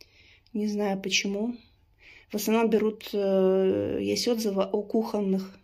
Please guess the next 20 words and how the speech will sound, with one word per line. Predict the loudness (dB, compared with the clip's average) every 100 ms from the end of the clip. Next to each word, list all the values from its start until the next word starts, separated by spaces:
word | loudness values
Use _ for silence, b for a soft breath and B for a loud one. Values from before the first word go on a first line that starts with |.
| _ b b b b
смесителях. | -8 -2 0 0 -2 0 0 0 -2
Стоит, | -6 4 4 4 -2
вот | -4
как | -4 -2
я | -2
говорю, | 0 0 2 2 -2 -4 B B -6
ну, | -4 -2
две | 0 0
семьсот | 2 -2 -2 -2 0
для | -2 -4
Китая, | -6 -2 0 2 0 0 -4 -10 b b b b _ -10
эм, | -8 -6 -2 -2 -2 -6 -8 -8 -10 -12 B B
не | -2 -2
знаю. | 0 -2 -2 -4 -8 -10 B B _ _ _ _ _ _ _ b b _ _ _ _ _ -6
Ну, | -2
есть | 0 0
гораздо | 2 2 2 2
дешевле, | -2 -2 0 0 0
тоже | 0 -2 -2
Китай. | -6 -2 0 0 -2